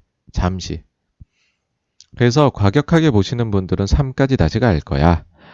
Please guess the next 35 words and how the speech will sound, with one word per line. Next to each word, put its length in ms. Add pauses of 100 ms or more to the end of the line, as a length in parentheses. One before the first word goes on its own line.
(160)
아니면은, 640
야, 160
그래도 240
일 160
점 220
오에서 240
이 180
사이는 380
가지 260
않을까? 540 (340)
제가 280
볼 120
때는 240
일 160
점 240
오에서 300
이 220
사이 280
정도에서의 1300
뭐, 320 (320)
박스이지 480
않을까? 300
그러니까 120 (100)
일 120
점 240
오 80
내외라는 500
생각을 400
합니다. 320 (340)
왜 200
그런 240
생각을 340
하냐면, 460
사실 420 (480)
뭐, 240